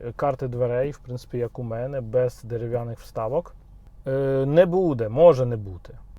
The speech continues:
Якщо це автомобіль випущений до травня або до квітня двадцять першого року, то в ньому може не бути підігріву керма. І щоб підігрів керма потім туди встановити, то треб-, треба не тільки кермо міняти, а й боді-контролер.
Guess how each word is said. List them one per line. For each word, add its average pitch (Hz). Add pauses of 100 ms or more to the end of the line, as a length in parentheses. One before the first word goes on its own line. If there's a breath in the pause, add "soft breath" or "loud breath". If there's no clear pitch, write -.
(140)
Якщо 123
це 143
автомобіль 135
випущений 127
до 123
травня 156
або 117 (260)
до 123
квітня 120 (220)
двадцять 123
першого 117
року, 147
то 123
в 110
ньому 143
може 123
не 123
бути 113
підігріву 110
керма. 120 (600 soft breath)
І -
щоб 110
підігрів 120
керма 120
потім 123
туди 135
встановити, 180
то 127
треб-, 135 (340)
треба 135
не 156
тільки 170
кермо 127
міняти, 101
а 156
й 165
боді-контролер. 113